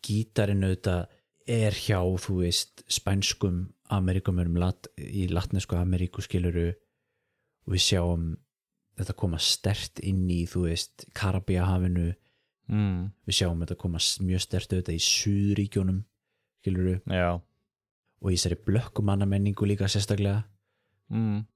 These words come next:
Speaker 2: Og líka í countryinu.
Speaker 1: Já, já, og, og, og hann verður, þú veist, gítarinn er svona undirstuðu hljóðfærið auðvitað í blues, eins og vorum að nefna þetta áðan.
Speaker 2: Já.
Speaker 1: Og einmitt þetta með, sko, þú veist, bluesið verður til í Mississippi, þú veist, þarna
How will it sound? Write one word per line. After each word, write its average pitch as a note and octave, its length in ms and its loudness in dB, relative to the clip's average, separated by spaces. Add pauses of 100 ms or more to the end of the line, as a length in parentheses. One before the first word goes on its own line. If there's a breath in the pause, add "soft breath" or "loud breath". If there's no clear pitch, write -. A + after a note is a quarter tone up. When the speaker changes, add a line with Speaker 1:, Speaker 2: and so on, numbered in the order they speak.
(220)
Speaker 2:
Og G2 80 2
líka A2 300 4
í F2+ 40 0
countryinu. A2 600 0 (320)
Speaker 1:
Já, G2 180 2 (220)
já, E2+ 160 -4
og, F#2+ 240 -12
og, G2+ 240 -4
og G2+ 160 -6
hann F#2+ 100 2
verður, F#2+ 220 2
þú F#2+ 100 2
veist, E2+ 220 -2
gítarinn G2+ 500 0
er F2+ 60 0
svona F2 180 -4
undirstuðu G#2 640 0
hljóðfærið G2+ 480 2
auðvitað F2+ 240 0
í E2 140 -2
blues, G2 540 0 (260)
eins G2+ 180 -2
og G#2 80 4
vorum G2+ 140 2
að G2+ 80 2
nefna G#2 180 0
þetta F#2+ 160 2
áðan. G#2 220 0 (800)
Speaker 2:
Já. F2+ 180 0 (800)
Speaker 1:
Og F#2 160 2
einmitt F#2+ 260 2
þetta G2 220 0
með, F#2+ 180 2
sko, G2 200 -2 (800)
þú G2 80 -2
veist, - 160 -8
bluesið G2 760 0
verður G2+ 240 2
til G#2+ 160 2
í G#2 160 2
Mississippi, G#2+ 720 2
þú G#2 160 2
veist, G2 160 0
þarna G2 160 0